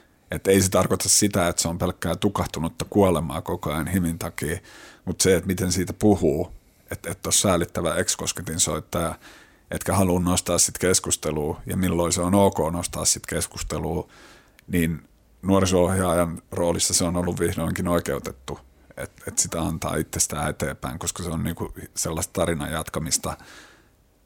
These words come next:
Ja mä näkisin, että se on yksi tärkeimmistä, mitä me voidaan viedä tässä koko niinku ihmiskuntana eteenpäin, niin siirtää tietoa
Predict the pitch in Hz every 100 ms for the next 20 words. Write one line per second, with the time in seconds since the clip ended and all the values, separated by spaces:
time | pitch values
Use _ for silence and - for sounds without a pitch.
0 | - 76 80 - 82 87 85 - 85 69
1 | - _ - - - - 92 85 78 73
2 | - 92 73 92 82 78 78 90 87 80
3 | - - - 92 87 - 90 107 80 -
4 | 104 98 90 - - - - - - -
5 | - 196 - 120 113 104 90 101 90 82
6 | 85 85 85 90 90 90 85 90 85 -
7 | 90 -